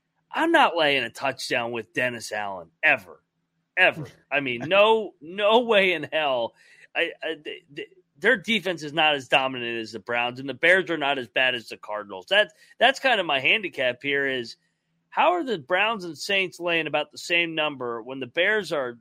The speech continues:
Speaker 1: the Bears are better than the Cardinals? The Cardinals just, just straight away their quarterback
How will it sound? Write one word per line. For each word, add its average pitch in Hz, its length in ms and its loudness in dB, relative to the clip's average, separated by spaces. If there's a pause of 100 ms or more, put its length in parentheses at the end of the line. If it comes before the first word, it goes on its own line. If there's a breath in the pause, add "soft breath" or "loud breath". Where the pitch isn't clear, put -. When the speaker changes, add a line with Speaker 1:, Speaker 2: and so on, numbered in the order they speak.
(120)
Speaker 1:
the 139 80 -14
Bears 202 340 2
are 156 60 -6
better 131 280 -4
than 104 200 -14
the 87 80 -18
Cardinals? - 600 -16
The 135 80 -12
Cardinals 190 760 -2 (100)
just, - 380 -8
just - 260 -20
straight - 420 -8
away 160 220 -2
their 147 120 -4
quarterback 135 800 -8